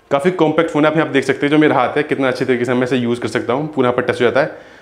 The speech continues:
अब करते हैं इसको हम on और बात करें चलो इसके physical overview की।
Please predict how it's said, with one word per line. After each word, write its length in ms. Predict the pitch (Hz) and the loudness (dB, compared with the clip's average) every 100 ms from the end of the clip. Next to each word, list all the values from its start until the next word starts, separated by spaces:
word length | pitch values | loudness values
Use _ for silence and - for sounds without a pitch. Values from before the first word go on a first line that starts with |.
| 147 | -4
अब 100 | 151 | 0
करते 180 | 180 | 2
हैं 40 | 190 | 2
इसको 140 | 202 | 2
हम 120 | 202 151 | 0 2
on 220 | 160 208 - - - - | 2 2 -2 -12 -20 -2
और 160 | 123 127 | 0 2
बात 260 | 143 151 - | 2 0 2
करें 140 | 165 | 2
चलो 140 | 170 170 | 4 2
इसके 140 | 202 | 2
physical 420 | 196 160 156 175 | 2 2 2 2
overview 340 | 156 156 139 127 | 4 2 4 2
की। 200 | 117 | 0